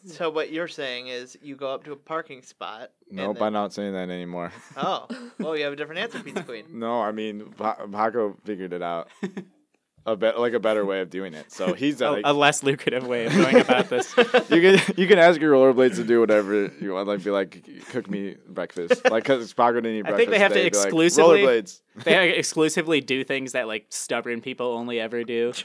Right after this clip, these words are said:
Speaker 2: <laughs>
Speaker 3: and it's just like, "No, no, no, no, no."
Speaker 1: You're
Speaker 3: like,
Speaker 1: not. You
Speaker 3: you
Speaker 1: don't
Speaker 3: know,
Speaker 1: know how to crack eggs.
Speaker 3: you don't know how to crack eggs. Like, come on, no. <laughs> Like, what are you doing?
Speaker 2: You're br-, you're missing,
Speaker 3: They just
Speaker 2: you're missing your teeth, man.
Speaker 1: You're
Speaker 2: You didn't get all
Speaker 1: scalding
Speaker 2: your
Speaker 1: the
Speaker 2: teeth
Speaker 1: roof.
Speaker 2: brushed.
Speaker 3: Kinda nugget. Yeah, they, yeah, they're just, "Dude, dude, let me floss. I'll floss for you."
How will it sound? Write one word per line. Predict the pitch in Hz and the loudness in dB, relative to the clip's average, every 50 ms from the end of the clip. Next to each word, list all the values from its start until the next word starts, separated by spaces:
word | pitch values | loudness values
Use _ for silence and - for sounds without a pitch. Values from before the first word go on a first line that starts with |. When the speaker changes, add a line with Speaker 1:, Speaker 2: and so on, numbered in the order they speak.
| - 208 | -14 -16
Speaker 2:
<laughs> | - _ _ _ _ | -18 _ _ _ _
Speaker 3:
and | - 117 | -10 -10
it's | 117 113 - | -10 -10 -8
just | 123 117 - - | -10 -8 -8 -8
like, | 113 - | -8 -8
"No, | - 135 143 151 156 | -4 0 2 2 2
no, | 147 139 139 | 2 0 -2
no, | 131 123 131 | -2 -2 -4
no, | 127 123 123 123 | -4 -4 -4 -4
no." | 117 110 110 113 | -6 -6 -4 -4
Speaker 1:
You're | - 180 | 0 2
Speaker 3:
like, | 202 220 240 - | 2 2 0 -2
Speaker 1:
not. | - | -6
You | 196 | -6
Speaker 3:
you | 190 | -2
Speaker 1:
don't | 190 233 240 | -2 0 0
Speaker 3:
know, | 240 226 220 226 | 0 0 0 0
Speaker 1:
know | 214 208 202 | -2 -2 -2
how | 190 185 | -2 -2
to | 180 175 | -2 -4
crack | - 185 160 156 156 | -2 -4 -4 -4 -4
eggs. | 143 131 123 117 117 | -6 -6 -6 -8 -8
Speaker 3:
you | 120 131 | -6 -4
don't | 143 147 | -4 -2
know | 147 | -2
how | 135 139 | -4 -4
to | 131 | -4
crack | 123 131 127 120 | -6 -6 -6 -6
eggs. | 117 110 107 104 104 | -6 -8 -10 -10 -10
Like, | 117 113 143 - - | -10 -10 -10 -12 -12
come | - 156 | -12 -10
on, | 135 117 107 156 | -10 -10 -10 -8
no. | 175 175 165 160 156 143 135 127 123 123 - | -8 -6 -4 -2 -2 -2 -2 -4 -6 -6 -2
<laughs> | - 214 202 | -2 -2 -2
Like, | - 208 185 - | -2 -6 -6 -6
what | 190 214 | -6 -6
are | 220 | -6
you | 202 | -2
doing? | 147 190 196 190 185 175 165 160 143 117 - | 0 0 2 2 2 0 0 -2 -2 -4 -6
Speaker 2:
You're | 117 120 | -8 -8
br-, | 113 120 160 | -4 -4 -2
you're | 160 160 175 180 | 0 2 0 0
missing, | 165 165 190 190 - - | 2 0 -2 -2 -2 -2
Speaker 3:
They | 143 139 | -4 -4
just | 143 117 | -4 -6
Speaker 2:
you're | 151 151 | -8 -8
missing | 175 185 - 180 | -8 -8 -6 -8
your | 143 113 | -8 -8
teeth, | - - - 175 175 - - | -10 -10 -10 -8 -8 -10 -10
man. | 104 98 98 | -6 -4 -4
Speaker 1:
You're | 104 | -2
Speaker 2:
You | 120 131 135 | -2 0 2
didn't | 151 - - - | 2 4 4 6
get | 165 170 | 6 8
all | 170 165 | 8 8
Speaker 1:
scalding | 147 - | 6 6
Speaker 2:
your | 196 | 6
Speaker 1:
the | 208 | 4
Speaker 2:
teeth | 240 277 302 | 4 4 4
Speaker 1:
roof. | 294 247 | 4 6
Speaker 2:
brushed. | - 110 101 101 - | 6 6 4 2 0
Speaker 3:
Kinda | 147 135 117 107 | -2 -4 -4 -4
nugget. | 104 107 113 107 131 - | -4 -6 -6 -6 -6 -2
Yeah, | 151 147 143 | 0 0 0
they, | 147 165 165 | 0 0 2
yeah, | 202 190 151 139 | 2 2 4 4
they're | 147 151 | 2 0
just, | 151 165 160 - 202 | 0 -2 -6 -8 -12
"Dude, | 165 214 214 196 | -8 -6 -6 -2
dude, | 214 233 233 220 | 0 0 0 0
let | 233 226 | -2 -6
me | 202 | -6
floss. | - - - 151 127 123 131 127 127 - | -8 -8 -8 -6 -2 -2 -2 -2 -4 -6
I'll | 151 - - | -8 -10 -10
floss | - - 127 123 127 127 - | -12 -14 -10 -10 -10 -10 -10
for | _ 131 127 | _ -16 -14
you." | 127 127 131 | -14 -12 -14